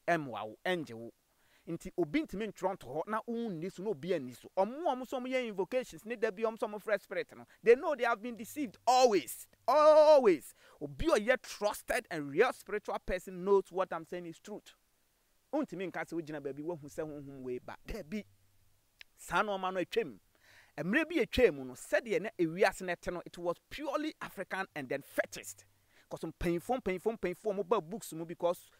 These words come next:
Solomon like this. Wohwɛ sacrifices a na ɔyɛ a, na ɔse ɔne Nyankopɔn na ɛwɔ nkitahodie. Ah, even the Christians believe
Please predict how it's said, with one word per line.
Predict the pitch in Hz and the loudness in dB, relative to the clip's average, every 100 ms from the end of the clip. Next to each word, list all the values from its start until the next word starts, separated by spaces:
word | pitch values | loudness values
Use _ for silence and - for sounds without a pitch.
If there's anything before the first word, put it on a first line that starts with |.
| _ | _
Solomon | - 294 254 214 147 | -4 0 0 -2 -4
like | 123 120 | -8 -10
this. | 131 110 - _ - | -14 -14 -18 _ -16
Wohwɛ | 175 233 | -10 -10
sacrifices | - 240 226 220 196 190 160 | -6 -6 -6 -4 -6 -6 -8
a | 156 | -8
na | 175 | -4
ɔyɛ | 170 156 | -4 -2
a, | 123 90 - - - _ | -4 -6 -16 -20 -20 _
na | 156 226 | -2 0
ɔse | 180 156 - 240 | 0 -10 -8 -6
ɔne | 175 170 202 | -4 -6 -6
Nyankopɔn | 170 160 180 175 | -6 -8 -10 -10
na | 165 | -8
ɛwɔ | 147 165 | -8 -8
nkitahodie. | 147 123 123 117 127 127 - - | -10 -16 -16 -16 -12 -14 -10 -6
Ah, | 202 - | -4 -6
even | 185 175 185 | -10 -14 -12
the | |
Christians | 156 - 190 - 190 190 | -12 -12 -16 -10 -10 -10
believe | - 139 170 180 170 | -12 -12 -10 -10 -14